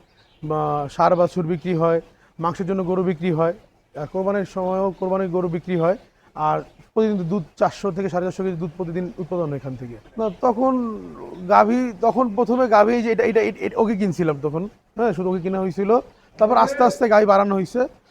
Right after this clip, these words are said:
সর্বসাকুল্য ওর-, ওরকম তো না, যখন, আহ,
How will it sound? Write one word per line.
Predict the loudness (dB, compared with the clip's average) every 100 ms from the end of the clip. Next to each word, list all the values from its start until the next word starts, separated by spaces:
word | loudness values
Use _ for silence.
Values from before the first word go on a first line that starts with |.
| _ 0
সর্বসাকুল্য | 4 4 4 2 4 6
ওর-, | 6 6
ওরকম | 4 2 2 0
তো | 4
না, | 4
যখন, | 4 2 2 0 -4 -14 -20 _ -20
আহ, | -10